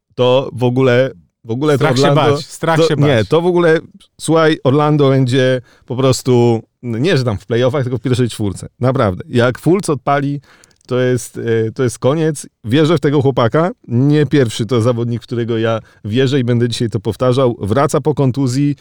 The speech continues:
Speaker 1: po, e, zmianie techniki rzutu. E, Fultz jest gościem, który może dać tej drużynie s-,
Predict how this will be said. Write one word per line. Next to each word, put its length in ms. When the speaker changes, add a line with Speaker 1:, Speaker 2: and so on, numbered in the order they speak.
Speaker 1:
po, 440
e, 40
zmianie 400
techniki 480
rzutu. 440
E, 40
Fultz 340
jest 280
gościem, 340
który 260
może 420
dać 260
tej 140
drużynie 360
s-, 260